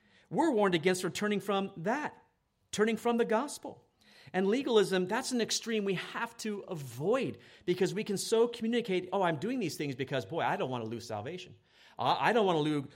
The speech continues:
lose God's favor to the point where I'm just, I'm just cast out." You see, good works are not a requirement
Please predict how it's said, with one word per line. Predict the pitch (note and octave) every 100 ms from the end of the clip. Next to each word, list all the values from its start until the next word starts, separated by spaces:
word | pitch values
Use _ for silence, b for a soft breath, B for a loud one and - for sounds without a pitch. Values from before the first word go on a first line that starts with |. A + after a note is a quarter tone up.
| -
lose | D3 -
God's | C#3 -
favor | F3 G3
to | C3+
the | B2+
point | C#3 D3
where | C3+ B2 B B
I'm | C3+ D#3
just, | C#3 - - b
I'm | C#3+
just | C3+ - -
cast | D3+ C3+ -
out." | E3 C#3
You |
see, | C#3 F#3 F3+ B B B C3 A2
good | E3 A#3+ D4 C4+
works | A#3 G3 D#3+ - - -
are | D#3+
not | E3 E3
a |
requirement | D#3+ D#3+ D#3+ - G3 G3+ G3 F3 A#2+ -